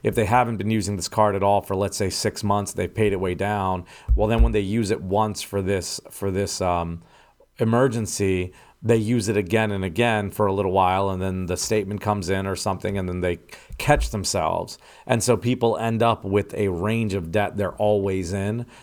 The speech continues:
I used to call that the debt cycle. They're always within that, that debt cycle, and to get out of that cycle, you need, you need the cash.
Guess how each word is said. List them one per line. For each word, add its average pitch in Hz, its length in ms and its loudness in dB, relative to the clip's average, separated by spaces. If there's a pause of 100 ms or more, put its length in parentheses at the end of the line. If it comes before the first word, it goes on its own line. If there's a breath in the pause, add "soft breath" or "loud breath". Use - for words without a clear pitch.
I 113 120 4
used - 180 0
to - 60 -16
call 107 240 4
that 101 240 -2
the 98 80 -2
debt 87 400 -2
cycle. 107 640 -2 (240 loud breath)
They're 104 160 4
always 107 320 4
within 98 520 0 (140)
that, 92 440 -2
that 90 260 2
debt 110 240 0
cycle, 92 580 0 (180 loud breath)
and 107 140 0
to 101 80 -2
get 98 180 4
out 104 200 6
of 104 80 2
that 92 200 0
cycle, 107 440 0
you 92 100 -2
need, 90 240 -4
you 95 180 -2
need 90 220 -2
the 87 80 -4
cash. 78 580 -2